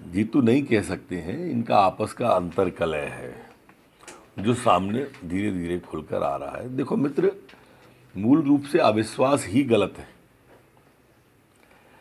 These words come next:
अध्यक्ष का इसमें आंशिक रोल होता है, जो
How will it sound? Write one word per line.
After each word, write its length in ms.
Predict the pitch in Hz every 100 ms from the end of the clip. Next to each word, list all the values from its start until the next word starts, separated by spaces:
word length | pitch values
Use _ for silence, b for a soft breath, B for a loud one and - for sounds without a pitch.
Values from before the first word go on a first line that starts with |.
| b b b
अध्यक्ष 380 | 101 101 143 139
का 480 | - 160 160 160 -
इसमें 280 | 117 120 160
आंशिक 520 | 156 123 135 139 147
रोल 220 | 135 127
होता 300 | 95 78 -
है, 100 | 78 - - _ _ _ _ _ _ _ - - - _ - B B B B
जो 540 | 87 95 123 120 117